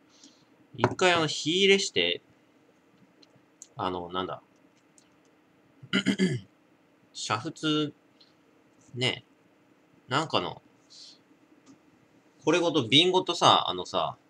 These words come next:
あの、沸騰したお湯にさ、こう、つけといてさ、あのー、ね、熱して、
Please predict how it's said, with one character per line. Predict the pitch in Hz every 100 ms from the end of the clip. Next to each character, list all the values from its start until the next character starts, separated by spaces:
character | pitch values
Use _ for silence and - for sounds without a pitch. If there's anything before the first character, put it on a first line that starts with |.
| - - - _ _ _ _ _ _ _ -
あ | 95
の、 | 92
沸 | 127
騰 | - 160
し |
た | - 139
お | 135
湯 |
に | 135 131
さ、 | 139 104 76 - - _
こ | - 98 92 92 92 -
う、 | _
つ | -
け | - 147
と | - 82
い |
て | -
さ、 | - 76 71 - _ _ _ _ _ _ _ _ _ _ _ _ _ _ _ _ _ -
あ | - 92
の | 90 85 85 82 80 -
ー、 |
ね、 | 101 90 -
熱 | 98 107 -
し | - -
て、 | 127 123 120